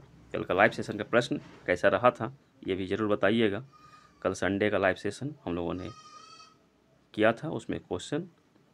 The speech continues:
और कैसा रहा ये ज़रूर बताइए कमेंट सेक्शन के माध्यम से। चलिए स्टार्ट करते हैं आज का सेशन। आज के सेशन का जो पहला प्रश्न है, तैरता हुआ पोस्ट ऑफिस कहाँ है? ऑप्शन ए मणिपुर, ऑप्शन बी जम्मू कश्मीर,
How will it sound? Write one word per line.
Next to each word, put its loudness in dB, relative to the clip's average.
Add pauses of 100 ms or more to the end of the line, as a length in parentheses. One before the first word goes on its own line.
(320)
और -12
कैसा -2
रहा -4
ये -6
ज़रूर -6
बताइए -6
कमेंट -2
सेक्शन -2
के -4
माध्यम 2
से। -8
चलिए 0
स्टार्ट 4
करते 0
हैं 6
आज 4
का -4
सेशन। 0 (500)
आज 6
के 4
सेशन 4
का 6
जो 2
पहला 10
प्रश्न 6
है, 4 (600)
तैरता 10
हुआ 12
पोस्ट 8
ऑफिस 10
कहाँ 8
है? -6 (1040)
ऑप्शन 10
ए 10
मणिपुर, 10
ऑप्शन 8
बी 6
जम्मू 8
कश्मीर, 6